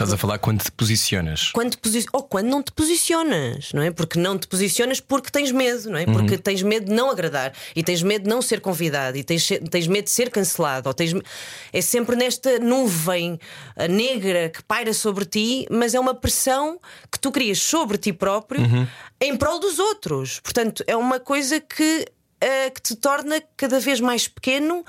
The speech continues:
Speaker 2: e cada vez menos capaz, não
Speaker 1: E
Speaker 2: é?
Speaker 1: distante de ti.
Speaker 2: Distante de ti, absolutamente, porque
Speaker 1: Uhum.
Speaker 2: depois tornas-te uma coisa que nem sabes bem o que é que tu és. E acho que é muito importante esta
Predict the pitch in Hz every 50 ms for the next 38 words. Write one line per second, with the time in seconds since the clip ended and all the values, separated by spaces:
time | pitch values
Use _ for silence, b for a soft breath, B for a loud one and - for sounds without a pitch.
0 | B B B B B - - - 233 240 240 220 262 247 226 269 277 277 - -
1 | - 277 262 262 - 269 294 311 285 233 190 165 165 175 170 - - - - -
2 | 131 127 117 - - - 123 - - - 107 101 - 143 127 151 147 - - -
3 | 175 165 165 160 - - - - - 185 185 185 180 185 - - 190 175 170 196
4 | 190 190 180 180 175 165 - - - 147 113 110 104 107 104 98 104 B B B
5 | B B - - - 151 156 151 - 175 165 165 180 190 180 - - - 220 226
6 | 233 233 233 226 233 240 220 220 247 240 - - 262 262 262 277 269 214 - 254
7 | 233 254 226 202 202 254 262 262 254 - 269 - - 311 302 294 285 277 269 254
8 | 226 - B B B B B B B B B B - 196 208 202 - - 247 240
9 | 226 226 233 226 220 233 208 - - - 240 202 165 - - _ _ - 156 165
10 | - - - 180 170 165 139